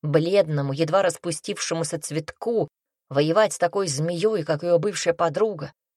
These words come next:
Ведь Лика не побоялась даже ведьме пригрозить. И инквизиторов вызвать,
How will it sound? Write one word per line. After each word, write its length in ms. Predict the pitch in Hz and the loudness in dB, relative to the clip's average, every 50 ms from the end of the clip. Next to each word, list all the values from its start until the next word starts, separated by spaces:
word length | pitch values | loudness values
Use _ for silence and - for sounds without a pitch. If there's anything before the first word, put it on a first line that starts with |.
| _ _ _ - | _ _ _ -8
Ведь 180 | 139 139 - | -6 -6 -4
Лика 280 | 147 151 190 175 - 160 | -4 -4 -4 -4 -2 -2
не 120 | 151 156 | -2 -2
побоялась 640 | 151 165 165 143 151 143 143 180 180 175 151 139 - | 0 -2 0 0 0 -2 -2 -4 -4 -4 -4 -4 -2
даже 280 | - 170 170 151 165 | -4 -4 -4 -4 -6
ведьме 440 | 156 143 135 170 202 208 202 208 196 | -6 -6 -6 -6 -6 -6 -8 -8 -10
пригрозить. 720 | - 160 156 139 143 147 160 165 165 180 165 143 - - - _ _ _ _ _ _ _ | -8 -8 -8 -4 -4 -4 -4 -4 -6 -8 -10 -10 -10 -12 -14 _ _ _ _ _ _ _
И 100 | - 147 | 2 4
инквизиторов 720 | 165 175 156 208 208 247 226 208 214 208 208 190 180 165 - - | 4 4 2 0 -2 0 0 0 0 0 0 0 -2 -2 0 2
вызвать, 580 | - 165 175 202 190 165 143 160 165 160 156 - | 2 2 2 0 -2 -2 -2 -2 -2 -2 -2 -6